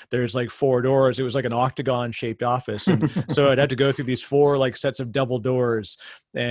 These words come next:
Speaker 1: And, like, you knew you were just gonna be gone for, like, three and a half minutes, but, like, it was enough t-, like, sometimes even just the fact that I left my desk, I was like,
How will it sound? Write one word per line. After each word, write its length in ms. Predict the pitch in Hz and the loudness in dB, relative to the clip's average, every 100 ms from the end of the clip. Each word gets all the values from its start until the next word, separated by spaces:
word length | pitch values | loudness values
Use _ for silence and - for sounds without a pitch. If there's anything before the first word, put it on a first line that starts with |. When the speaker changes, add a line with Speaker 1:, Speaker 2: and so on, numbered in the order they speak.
| 117 | -2
Speaker 1:
And, 280 | 117 117 107 | -2 -4 -6
like, 180 | 131 117 | -6 -4
you 100 | 135 | -2
knew 80 | 180 | -2
you 120 | 240 | 2
were 60 | 165 | 2
just 240 | 139 - | 2 0
gonna 140 | 151 123 | -4 -4
be 60 | 113 | -2
gone 240 | 139 143 | 0 -2
for, 180 | - 120 | -4 -6
like, 260 | 110 110 104 | -4 -6 -10
three 220 | - 170 | -10 -8
and 100 | 202 | -4
a 40 | 185 | -4
half 240 | 180 - | -4 -6
minutes, 360 | 147 101 - - | -8 -8 -12 -8
but, 100 | 127 123 | -4 -2
like, 280 | 123 120 - - | -4 -4 -10 -6
it 120 | 151 | 0
was 180 | 165 143 | 2 2
enough 420 | 139 135 160 - | 0 0 -2 -4
t-, 80 | - - - - | -20 -20 -10 -2
like, 240 | 127 - _ _ - | -2 -4 _ _ -12
sometimes 580 | - 156 147 147 135 | 0 0 2 -4 -2
even 240 | 143 139 131 | -2 -2 -2
just 180 | 131 - | -4 -6
the 80 | |
fact 260 | 117 135 131 | -4 -2 0
that 80 | 127 | -2
I 40 | 117 | -2
left 300 | 113 135 123 | -4 -4 -8
my 80 | |
desk, 320 | 110 131 127 123 | -6 -6 -4 -6
I 40 | |
was 100 | 110 | -6
like, 220 | 117 117 | -6 -8